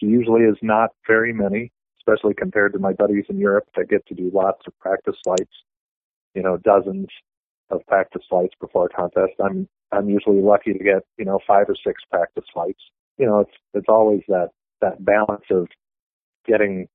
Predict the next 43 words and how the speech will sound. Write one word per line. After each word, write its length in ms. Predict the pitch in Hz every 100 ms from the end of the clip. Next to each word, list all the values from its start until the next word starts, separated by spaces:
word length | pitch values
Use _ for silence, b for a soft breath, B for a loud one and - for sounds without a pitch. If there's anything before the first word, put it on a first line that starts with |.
| _ -
your 200 | 98 104
other 160 | 107
responsibilities 840 | 98 90 - 104 - 107 107 98 95 -
taken 280 | 104 - 92
care 260 | 101 98
of, 120 | 98 98 - _ _ _ _
and 160 | 95 95
then 220 | 95 95
with 140 | 90 -
whatever 380 | 98 98 95 90
time 280 | - 95 92
is 100 | 85
left 220 | 92 87 101
over, 420 | 104 95 92 90 _ _ _ _ -
uh, 380 | 95 90 85 82 _ _ _
try 160 | 104 95
to 200 | 85 82 _ _
prepare 400 | - - 110 98
as 80 | 92 -
well 220 | 104 98
as 60 | 90
you 80 | 87
can 500 | - 110 101 98 101 _
so 80 | -
you 120 | 95
can 160 | 92 92
do 380 | 98 95 92 90 _ _ -
as 80 | 92 -
well 220 | 123 107
as 60 | 90
you 80 | -
can 200 | 98 95
at 80 | 95
the 60 | -
contest. 500 | - 127 123 - - _ _ _ _ _ _ _ -
And, 340 | 87 87 85
uh, 220 | 85 85 80 _ - _ _ _
you 80 | 160
know, 80 | 143
it's 160 | 143
always 260 | 127 131 120
a 60 | 98
challenge, 460 | - 120 117 95